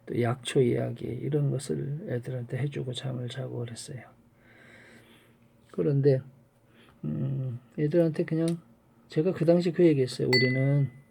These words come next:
어, 지구인이 아니야. 우리는 저 별에서 왔어." 제가, 아, 그렇게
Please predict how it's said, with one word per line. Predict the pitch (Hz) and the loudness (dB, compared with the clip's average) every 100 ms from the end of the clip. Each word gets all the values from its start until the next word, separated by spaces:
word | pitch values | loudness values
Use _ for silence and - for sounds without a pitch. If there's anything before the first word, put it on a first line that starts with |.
| _ - - - - - _ | _ -20 -20 -20 -20 -20 _
어, | 135 123 123 113 - - - - - - - | -8 -6 -6 -10 -14 -20 -20 -20 -20 -20 -18
지구인이 | - 135 139 131 123 123 123 | -2 0 4 4 4 4 2
아니야. | 131 135 127 123 123 131 117 - - | 0 0 -2 -4 -6 -6 -8 -16 -6
우리는 | 139 127 131 143 - - _ _ | -4 -2 -2 -2 -4 -20 _ _
저 | 143 139 | -8 -4
별에서 | 143 139 143 123 127 | 2 4 4 2 0
왔어." | 113 - - 123 123 123 - - | 0 -4 -6 -4 -2 -4 -10 -20
제가, | - 127 123 120 120 _ _ _ _ _ - _ | -10 -6 -4 -6 -8 _ _ _ _ _ -20 _
아, | 135 120 117 123 120 - | -12 -10 -10 -12 -12 0
그렇게 | 170 151 - 139 143 | 6 6 4 0 0